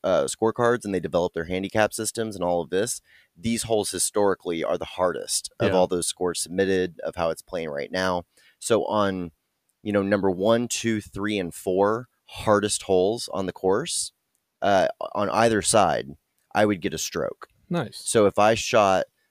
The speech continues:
Speaker 1: a six and he shot a five, we would bump
Speaker 2: Okay.
Speaker 1: in that situation.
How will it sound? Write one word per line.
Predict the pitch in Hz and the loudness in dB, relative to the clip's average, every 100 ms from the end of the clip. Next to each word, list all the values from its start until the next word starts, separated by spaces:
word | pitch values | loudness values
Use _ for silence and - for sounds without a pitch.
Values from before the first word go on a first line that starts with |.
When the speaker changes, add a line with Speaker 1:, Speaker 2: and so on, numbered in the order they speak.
| - | -10
Speaker 1:
a | |
six | - - 120 92 - - | -2 4 6 6 4 -2
and | 85 | -4
he | 87 95 | -6 -4
shot | - 82 | 0 -2
a | |
five, | 76 92 90 73 69 64 - _ _ _ - | 0 2 4 2 0 -6 -20 _ _ _ -14
we | 92 101 107 | -4 0 2
would | 92 67 | 0 -2
bump | 85 67 - - | -4 -4 -10 -8
Speaker 2:
Okay. | 78 | -4
Speaker 1:
in | 82 | -2
that | 80 64 | -2 -4
situation. | - 80 67 57 - 50 50 | -6 -6 -6 -6 -8 -14 -20